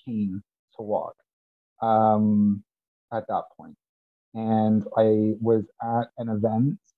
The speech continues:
with paddleboards. And when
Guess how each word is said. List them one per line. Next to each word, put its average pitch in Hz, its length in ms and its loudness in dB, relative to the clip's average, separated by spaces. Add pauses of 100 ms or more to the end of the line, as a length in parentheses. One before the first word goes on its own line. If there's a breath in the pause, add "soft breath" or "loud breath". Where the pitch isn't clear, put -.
(560)
with - 160 -10
paddleboards. 113 640 0 (540)
And 113 680 4 (120)
when 117 240 2